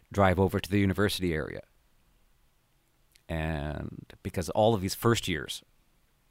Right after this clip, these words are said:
they're really great kids. 'Cause it's their first time out of sc-,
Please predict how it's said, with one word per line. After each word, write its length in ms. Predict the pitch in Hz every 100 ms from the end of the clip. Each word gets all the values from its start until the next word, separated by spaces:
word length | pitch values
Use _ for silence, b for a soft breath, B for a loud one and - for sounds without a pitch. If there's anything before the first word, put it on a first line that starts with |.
| _ _ _ _ _ _ _ -
they're 120 | 104
really 220 | 92 98 87
great 220 | 87 -
kids. 340 | 76 - - _ _ _ _ _ _
'Cause 160 | 92 82
it's 140 | 82
their 100 | 80
first 260 | - 110 -
time 160 | 107
out 80 | 98
of 80 | 90
sc-, 100 | -